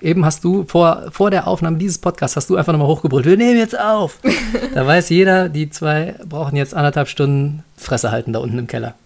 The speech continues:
Speaker 2: Ja.
Speaker 1: Ja?
Speaker 2: Aber wir haben ja auch mittlerweile, also nach dieser Folge, glaub ich, hast, äh, hast du uns ein On-Air-Schild
Speaker 1: Ja,
Speaker 2: angeschafft.
Speaker 1: ganz genau. Ein
Speaker 2: Das haben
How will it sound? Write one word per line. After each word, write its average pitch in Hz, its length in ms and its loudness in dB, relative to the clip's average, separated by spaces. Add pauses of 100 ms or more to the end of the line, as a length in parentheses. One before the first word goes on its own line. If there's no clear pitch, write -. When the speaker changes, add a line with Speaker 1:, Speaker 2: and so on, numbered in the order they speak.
(160)
Speaker 2:
Ja. 214 180 -6 (300)
Speaker 1:
Ja? 180 180 -4
Speaker 2:
Aber 233 240 2
wir 240 100 0
haben 262 140 -4
ja 233 140 -2
auch 220 80 -6
mittlerweile, 220 640 -8
also 202 220 -2
nach 220 240 2
dieser 285 260 0
Folge, 254 260 0
glaub 226 220 -2
ich, 247 160 -6
hast, - 240 -10 (100)
äh, 214 320 -6
hast 220 180 -12
du 220 120 -6
uns 208 260 -8
ein 196 400 -6
On-Air-Schild 196 880 -6 (600)
Speaker 1:
Ja, 131 160 4
Speaker 2:
angeschafft. 104 800 -2
Speaker 1:
ganz - 180 -6
genau. 127 260 0 (520)
Ein - 100 0
Speaker 2:
Das - 80 0
haben - 200 2